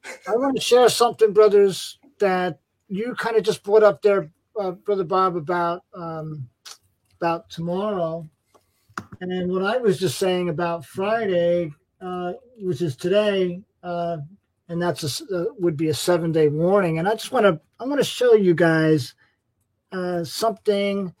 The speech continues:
Speaker 2: that a sister sent me today, uh, that it was an, it's actual, um, what do you call? It's an actual,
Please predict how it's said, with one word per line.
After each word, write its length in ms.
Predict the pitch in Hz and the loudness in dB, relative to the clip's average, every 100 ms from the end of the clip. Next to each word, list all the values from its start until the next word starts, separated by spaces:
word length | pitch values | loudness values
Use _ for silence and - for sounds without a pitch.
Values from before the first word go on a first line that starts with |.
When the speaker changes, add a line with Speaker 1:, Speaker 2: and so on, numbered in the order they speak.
| _ _ _ _ - | _ _ _ _ -6
Speaker 2:
that 180 | 175 170 | -4 -4
a 60 | |
sister 340 | 135 202 - 185 | -2 -4 -4 -6
sent 340 | - 180 185 | -6 -8 -6
me 200 | 185 165 | -6 -6
today, 640 | 131 - 156 151 151 147 123 _ _ _ _ _ _ _ _ | -6 -6 -4 -2 -2 -4 -8 _ _ _ _ _ _ _ _
uh, 360 | 160 156 156 156 - _ _ _ _ _ _ | -4 -2 -2 -6 -10 _ _ _ _ _ _
that 360 | - 175 349 - _ _ _ _ - | -6 -4 -6 -10 _ _ _ _ 2
it 200 | 440 440 | 4 6
was 180 | 440 156 | 4 4
an, 120 | 190 - _ _ _ _ - | -4 -10 _ _ _ _ -14
it's 200 | 139 - | -12 -8
actual, 760 | 208 214 214 196 190 196 190 277 | 0 0 0 0 2 2 0 -4
um, 480 | 196 170 160 156 139 - - _ _ - | -6 -4 -4 -6 -8 -14 -20 _ _ -6
what 80 | 170 | -2
do 40 | |
you 80 | 160 | -2
call? 320 | - 143 139 131 _ _ _ _ _ _ _ _ _ - | -4 -10 -10 -14 _ _ _ _ _ _ _ _ _ -14
It's 140 | 131 | -12
an 80 | 180 | -10
actual, 800 | 185 202 - 190 185 180 175 151 | -4 -4 -4 -2 0 2 0 -2